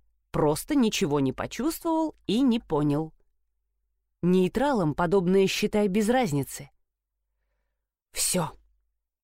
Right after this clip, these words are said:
Больше меня в этом плане точно никто не видит.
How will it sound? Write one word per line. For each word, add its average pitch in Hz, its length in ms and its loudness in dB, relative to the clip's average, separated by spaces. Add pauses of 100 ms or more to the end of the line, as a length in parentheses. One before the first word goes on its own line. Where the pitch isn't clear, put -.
(320)
Больше 190 460 0
меня 180 260 2
в 165 40 -2
этом 185 240 0
плане 202 360 0
точно 196 440 0
никто 180 360 0
не 214 160 2
видит. 135 420 -4